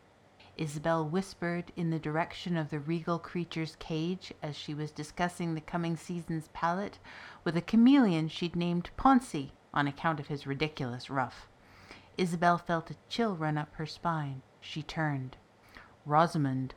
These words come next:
wasn't there. Isabel panicked. She never left cages open. Rosamond was a fairly placid old dame for her species, so Isabel wasn't worried about being ambushed herself.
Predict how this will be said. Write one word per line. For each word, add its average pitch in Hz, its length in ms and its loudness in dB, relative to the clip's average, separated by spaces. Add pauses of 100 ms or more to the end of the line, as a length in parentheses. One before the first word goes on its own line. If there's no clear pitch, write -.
(120)
wasn't 123 380 -2
there. 120 400 -6 (640)
Isabel 196 400 6
panicked. - 600 2 (300)
She - 260 8
never 254 540 12
left 196 400 2
cages 180 500 0
open. 156 420 -2 (600)
Rosamond 302 580 10
was 247 180 0
a 185 40 -4
fairly 240 600 -2
placid 262 520 -2
old 156 280 -2
dame 156 320 2
for 156 160 -6
her 160 160 -4
species, 180 640 -6 (320)
so - 140 4
Isabel 302 500 8
wasn't 285 400 6
worried 247 400 6
about 196 300 2
being 214 360 4
ambushed 196 560 2
herself. 185 640 -4